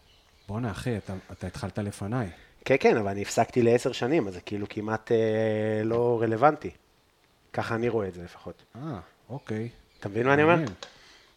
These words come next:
Speaker 1: מעניין.
Speaker 2: זה הרבה זמן.
Speaker 1: לא, ממש. כאילו, לא, זה, זה, פתאום אני רואה, אני רואה אותך אחרת, אני רואה אותך כאילו, "אה, אוקיי, חשבתי שהתחלת על, אה, זה, אתה, אתה, אתה בעניינים", כאילו, גם היית סטנדאפיסט בצבא.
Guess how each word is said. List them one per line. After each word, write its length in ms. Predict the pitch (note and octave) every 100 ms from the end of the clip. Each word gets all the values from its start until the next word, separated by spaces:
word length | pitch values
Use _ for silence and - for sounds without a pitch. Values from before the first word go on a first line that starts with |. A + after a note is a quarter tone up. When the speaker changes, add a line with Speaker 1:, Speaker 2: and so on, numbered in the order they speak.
| _ - - _
Speaker 1:
מעניין. 680 | - A#3+ C#4+ B3+ G3+ G#3 B3+ A#3+ _ _ _ _ _
Speaker 2:
זה 160 | A2 A2+
הרבה 200 | G2 D3
זמן. 220 | F#3 A2 F#2 _ _ G2
Speaker 1:
לא, 140 | B2+
ממש. 360 | F#3+ C3 F#3 D3+ -
כאילו, 300 | D3 C3+ B2+
לא, 180 | D3 -
זה, 260 | B2 B2
זה, 220 | A2+ B2 A#2+
פתאום 260 | C#3 D#3+
אני 120 | D3 C#3+
רואה, 180 | D3 D3 - - - -
אני 120 | B2
רואה 140 | B2+
אותך 180 | D3+ D#3 F3
אחרת, 440 | E3 A#3+ A3 A#2
אני 100 | A2
רואה 100 | A#2+
אותך 180 | C3 - D3+
כאילו, 240 | C#3+ C3+
"אה, 220 | F3 A3
אוקיי, 320 | F#3+ G#3+ F3
חשבתי 240 | D#3 - D#3
שהתחלת 300 | E3 F3+ F3+
על, 100 | F#3 F3+
אה, 320 | F3+ F3+ F3+ F3+
זה, 280 | F#3+ A3+
אתה, 420 | C3 B2 A#2+ A#2+ A#2+ A#2+
אתה, 300 | - B2 A#2+
אתה 160 | -
בעניינים", 500 | A#2 B2 B2+ C3+ F#3+
כאילו, 380 | G3 G3+ G3+ F3+ E3+ - A2+
גם 120 | B2
היית 160 | D#3 A3+
סטנדאפיסט 800 | - - D3 B2+ - B3 - -
בצבא. 480 | - C3+ G#2 E3+